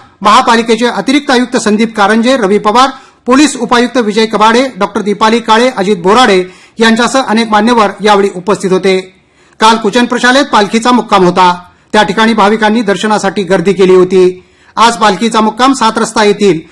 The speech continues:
उपलब्ध मंगल कार्यालयात आहे. पालकमंत्री जयकुमार गोरे यांनी कुचन प्रशालेत जाऊन पालखीचं दर्शन घेतलं. आमदार देवेंद्र कोठे यावेळी उपस्थित होते. दरम्यान, सद्गुरू प्रभाकर महाराज मंदिरात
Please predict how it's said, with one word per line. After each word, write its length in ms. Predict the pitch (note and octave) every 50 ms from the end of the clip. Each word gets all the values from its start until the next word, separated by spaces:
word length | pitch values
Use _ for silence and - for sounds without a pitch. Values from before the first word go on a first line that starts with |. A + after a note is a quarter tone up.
| _ _ -
उपलब्ध 360 | A3 A3 - C4+ C4 G3 A3+
मंगल 220 | A3+ G#3+ A3+ A3+
कार्यालयात 380 | A3 G#3+ G3 G3 G3 G3 G3+ G3 G3
आहे. 340 | F#3 F3+ E3 F3 F3 F3 F3+ F3 - - _ _ _ _ -
पालकमंत्री 500 | G#3 G3+ A3 A3+ A#3 A3 G#3 A3+ A#3 A3+
जयकुमार 380 | G#3 G3 F#3+ A3 G#3+ G#3+ G#3
गोरे 260 | G3 F#3+ G3+ A3+ A#3+ B3
यांनी 360 | A3 G#3+ A#3 A#3 G#3 F#3 F#3
कुचन 560 | F3+ - _ _ _ - A3 A3 C4+ C4 B3+
प्रशालेत 360 | B3 B3 G3 A3 A3+ G#3+ G#3+
जाऊन 220 | F#3+ A3 A3 B3 C4
पालखीचं 420 | - G3 F#3 F3 - G#3 F#3+ B3+ A#3
दर्शन 300 | G3+ F#3 D#3+ - F#3+ F3+
घेतलं. 380 | E3+ F3+ F3 F3+ F#3 F3+ E3+ F3 - - _ _ _
आमदार 280 | - G3 G3 G3 G3+ G3
देवेंद्र 340 | F3 F#3+ F#3+ G#3 G#3 G#3 G#3
कोठे 340 | - A3+ A3+ A3+ B3+ C4+ B3+
यावेळी 280 | G#3 G3 F#3+ G3+ G#3+ G#3+ -
उपस्थित 400 | F3+ F3+ G3 F3+ F#3 - F#3 E3
होते. 460 | F3 F3 F3+ F#3 F3+ F3 F3+ - _ _ _ _ _ _ _ -
दरम्यान, 300 | G#3 G#3+ B3 C#4 C#4+ D4+
सद्गुरू 380 | C#4+ - B3 G#3+ G#3+ C4+ D4+
प्रभाकर 400 | D4+ - B3+ G#3+ B3 C#4+ C#4+ D4+
महाराज 320 | D4 C#4 B3 A#3 A#3+ A#3 G#3
मंदिरात 380 | G#3 A3 A#3 C4+ C4+ A3 G#3